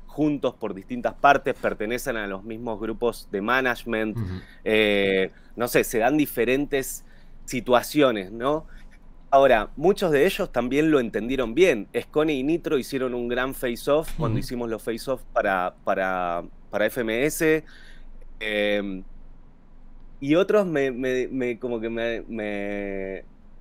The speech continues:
Speaker 1: me resultó curioso, ¿no? Que por ahí no lo entendieran del todo. Por ejemplo, me acuerdo que,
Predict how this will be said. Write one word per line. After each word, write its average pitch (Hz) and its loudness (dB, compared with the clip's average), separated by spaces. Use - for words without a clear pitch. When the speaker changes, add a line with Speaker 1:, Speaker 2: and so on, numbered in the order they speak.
Speaker 1:
me 98 -2
resultó 110 -2
curioso, 151 4
¿no? 131 -2
Que 123 0
por 101 -6
ahí 110 -4
no 127 -4
lo 120 -2
entendieran 110 -2
del 110 -4
todo. 151 4
Por 123 -2
ejemplo, 135 0
me 113 -2
acuerdo 139 4
que, 135 4